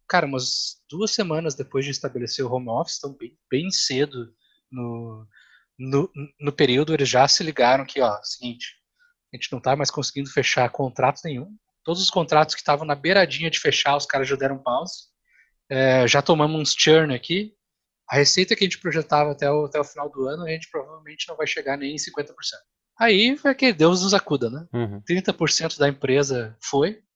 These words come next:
Speaker 1: né? É, eu junto. E, só que aí, assim, ó, cara, eles, eles, eles tiveram, eles tiveram pelo menos a humi-, a humanidade de várias pessoas, eles botaram num, num negócio chamado Kurzarbeit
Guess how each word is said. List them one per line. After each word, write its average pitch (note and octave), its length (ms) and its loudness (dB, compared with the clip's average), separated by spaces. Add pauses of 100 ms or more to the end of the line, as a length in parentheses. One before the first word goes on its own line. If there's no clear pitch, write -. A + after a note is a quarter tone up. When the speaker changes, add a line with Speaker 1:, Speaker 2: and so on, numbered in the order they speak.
(340)
Speaker 1:
né? B2+ 260 -8 (520)
É, A2+ 600 0
eu C3+ 220 4
junto. C3+ 340 -6 (760)
E, C#3 960 0
só F#3 160 4
que A#3 100 4
aí, G#3 180 8
assim, F#3+ 240 2
ó, C#3+ 100 0
cara, C3 380 2 (360)
eles, D3 280 -2
eles, F3 220 -8
eles E3 140 -4
tiveram, F3+ 680 2
eles - 160 -4
tiveram F3+ 340 0
pelo G3+ 300 2
menos E3+ 320 -2
a F3 40 4
humi-, E3+ 340 -2
a C#3 100 6
humanidade C#3+ 880 0 (400)
de B2 100 -6
várias C3+ 320 4
pessoas, C#3+ 540 0
eles C3+ 160 2
botaram C3 420 -4
num, C#3 300 -6
num B2+ 140 -16
negócio A#2 360 -2
chamado A#2 440 -6
Kurzarbeit B2+ 720 -6